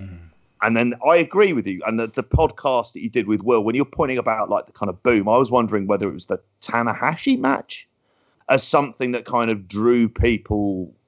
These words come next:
Speaker 2: like, out to, to Rev Pro. It was a thing
Speaker 1: Yeah.
Speaker 2: that kind of drew me there as well.
Speaker 1: I went for the
Speaker 2: But
Speaker 1: Okada Ospreay match. That was, like, the first
Speaker 2: Yeah.
Speaker 1: Rep. I've been, I've been going to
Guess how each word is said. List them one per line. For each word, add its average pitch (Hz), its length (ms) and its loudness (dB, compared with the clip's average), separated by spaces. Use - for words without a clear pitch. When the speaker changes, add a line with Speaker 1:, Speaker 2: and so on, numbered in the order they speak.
Speaker 2:
like, 107 380 0
out 101 400 0
to, 92 300 -4
to 107 80 -4
Rev 107 180 2
Pro. 113 220 4
It 110 40 0
was 101 120 -4
a 101 40 -12
thing 110 140 -4
Speaker 1:
Yeah. 98 60 -4
Speaker 2:
that - 120 -12
kind 98 200 -10
of 92 100 -2
drew 95 300 -12
me 123 160 -4
there 95 320 0
as - 120 -12
well. 143 440 2
Speaker 1:
I 165 80 2
went 165 160 2
for 143 80 -2
the 127 100 4
Speaker 2:
But 123 120 4
Speaker 1:
Okada 123 280 4
Ospreay 151 400 0
match. 156 220 -4
That 127 160 -2
was, 107 240 -8
like, 92 320 -4
the 98 80 -8
first 95 160 -2
Speaker 2:
Yeah. 175 120 2
Speaker 1:
Rep. 98 220 -6
I've 143 100 -2
been, 151 200 2
I've 135 100 2
been 120 100 -6
going 143 280 4
to 110 340 0